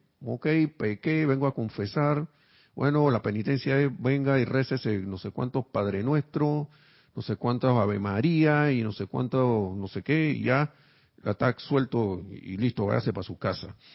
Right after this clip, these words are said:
Acá dice el amado Mahacho Han, la vieja ley de penitencia se basaba en hechos verdaderos.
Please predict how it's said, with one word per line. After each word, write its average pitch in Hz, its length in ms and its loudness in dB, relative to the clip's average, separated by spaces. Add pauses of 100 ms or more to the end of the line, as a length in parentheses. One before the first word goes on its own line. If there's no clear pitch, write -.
(800)
Acá 120 420 4
dice 143 240 4
el 117 60 2
amado 123 260 4
Mahacho 123 420 2
Han, 156 240 0
la 101 180 0
vieja 147 300 2
ley 151 220 2
de 147 140 0
penitencia 143 680 -2
se 101 140 -4
basaba 139 480 0
en 120 80 0
hechos 131 360 -2
verdaderos. 95 760 -2